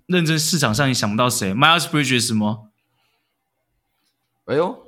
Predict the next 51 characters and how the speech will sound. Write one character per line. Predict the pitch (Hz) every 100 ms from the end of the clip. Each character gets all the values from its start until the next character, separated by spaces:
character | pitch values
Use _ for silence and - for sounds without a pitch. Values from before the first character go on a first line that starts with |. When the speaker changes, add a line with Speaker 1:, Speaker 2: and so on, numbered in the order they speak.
| _ _ -
Speaker 2:
搞 | 92
不 | 127
好 | 123 87
哦， | 98 - - -
Miles | 117 120
Bridges | - 131 117
Speaker 1:
因 | 107
为 | -
其 | 214
实 | 214
刚 | 214 226
刚， | 247
Speaker 2:
不 | 269
是 |
不 | 269
行 | 156
哦。 |
Speaker 1:
刚 | -
刚 | 277
我 | 269
们 | 151
在 | 202 208 - -
聊 | 143 131 123 131 165
前 | - 156 147
锋 | 165 180
养 | 135 107
成 | 107 104
的 | 104
时 | 117
候， |
其 | 117
实 | 151
我 | 156 117 113 - _
脑 | 139 120
袋 | 139 156
是 | -
有 | 120 -
pop-，pop | 151 135 - - 165 151
out | 143
出 | 156 135
来 |
那 | 131
个 | 120 117 107 110 - -
Miles | 135 143
Bridges | 139 127 117 104
这 | 117
个 | 104
人。 | 82 - - _ _ _
Speaker 2:
嗯， | 117 104 92 92 _
嗯。 | 110
Speaker 1:
对。 | 104 90